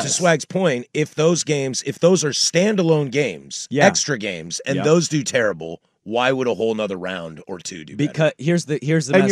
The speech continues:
Speaker 3: your
Speaker 2: up
Speaker 3: top
Speaker 2: thing.
Speaker 3: eight seeds in each bracket
Speaker 1: Are
Speaker 3: are
Speaker 1: all
Speaker 3: getting
Speaker 1: buys,
Speaker 3: buys. This
Speaker 1: yeah.
Speaker 3: is, this is from nine to twenty-four in each bracket.
Speaker 2: So you know that Thursday, Friday of the opening of the tournament?
Speaker 1: Mm-hmm.
Speaker 3: Yeah.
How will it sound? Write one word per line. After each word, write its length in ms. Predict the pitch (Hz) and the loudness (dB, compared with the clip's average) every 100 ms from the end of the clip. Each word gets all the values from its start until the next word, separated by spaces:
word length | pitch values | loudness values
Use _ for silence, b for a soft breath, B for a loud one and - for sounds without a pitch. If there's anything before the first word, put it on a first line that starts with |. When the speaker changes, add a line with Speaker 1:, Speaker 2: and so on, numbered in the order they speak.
| 175 | 4
Speaker 3:
your 40 | |
Speaker 2:
up 60 | 143 | 6
Speaker 3:
top 200 | 185 190 | 4 6
Speaker 2:
thing. 200 | 190 180 | 2 0
Speaker 3:
eight 40 | 202 | -2
seeds 440 | 117 175 185 143 | -2 -2 -2 -2
in 180 | 151 143 | -2 -2
each 320 | 147 156 - | -2 -4 -6
bracket 500 | 180 123 123 151 - | -4 2 4 4 2
Speaker 1:
Are 120 | 139 131 | 0 2
Speaker 3:
are 40 | |
Speaker 1:
all 100 | 131 | 2
Speaker 3:
getting 120 | 135 | 4
Speaker 1:
buys, 180 | 127 131 | 4 4
Speaker 3:
buys. 400 | 120 143 135 104 | 4 6 4 2
This 280 | 92 139 - | 0 -2 0
Speaker 1:
yeah. 60 | 160 | -4
Speaker 3:
is, 180 | 117 - | -4 -6
this 340 | - 139 - | -2 0 0
is 180 | 143 120 | -4 -6
from 320 | - 139 117 | -2 0 2
nine 340 | 110 113 123 131 | 2 0 0 -2
to 100 | 113 | -4
twenty-four 880 | 85 - 127 120 - - 123 127 117 | -6 -4 -4 -4 -6 -2 0 2 0
in 100 | 104 | -2
each 240 | 104 - | -4 -8
bracket. 600 | - 113 131 - 98 - | -2 2 2 0 -8 -12
Speaker 2:
So 160 | - 156 | -4 0
you 180 | 139 147 | 0 2
know 140 | 165 | 2
that 180 | 165 156 | 2 0
Thursday, 460 | - 156 156 120 143 | 0 0 0 -2 -4
Friday 580 | - 143 143 135 127 113 | 0 2 2 2 0 -2
of 100 | 113 | -6
the 140 | 113 - | -6 -2
opening 400 | 131 - 143 143 | -2 0 -4 -4
of 80 | |
the 60 | 139 | -6
tournament? 440 | - 151 156 165 151 | -4 -2 0 -2 -4
Speaker 1:
Mm-hmm. 280 | 151 160 | -6 -2
Speaker 3:
Yeah. 200 | 143 113 | 0 0